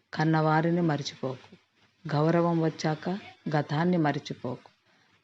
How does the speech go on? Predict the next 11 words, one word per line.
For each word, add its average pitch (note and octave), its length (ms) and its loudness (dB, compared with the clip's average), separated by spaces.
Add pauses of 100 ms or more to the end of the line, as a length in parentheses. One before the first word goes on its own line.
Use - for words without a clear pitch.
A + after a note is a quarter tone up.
అవసరం G3+ 520 4
తీర్చుకొని D3+ 680 0 (100)
సహాయం D3+ 520 0 (120)
చేసిన C#3+ 340 -2
వారిని C3+ 440 -6 (120)
మరిచిపోకు. C3+ 800 -6 (1400)
అసూయ A3+ 480 4
పడేవారితో D3+ 840 2 (280)
మన D3+ 200 2
అభివృద్ధి D#3 600 0
గురించి, D#3 480 2